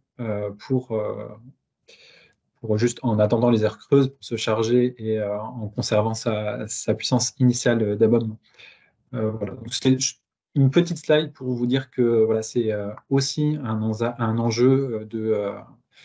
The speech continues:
de, de, d'utilisation, finalement, euh, par les, euh,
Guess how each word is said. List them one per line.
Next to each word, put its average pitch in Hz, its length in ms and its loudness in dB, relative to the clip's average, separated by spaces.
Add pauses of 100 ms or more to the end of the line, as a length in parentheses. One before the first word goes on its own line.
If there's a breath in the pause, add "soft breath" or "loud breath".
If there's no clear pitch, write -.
(640 soft breath)
de, 117 280 -6
de, 107 160 -4
d'utilisation, 131 840 4
finalement, 120 440 -2 (280)
euh, 107 160 -2
par 104 260 -2
les, 107 160 0
euh, 104 280 -2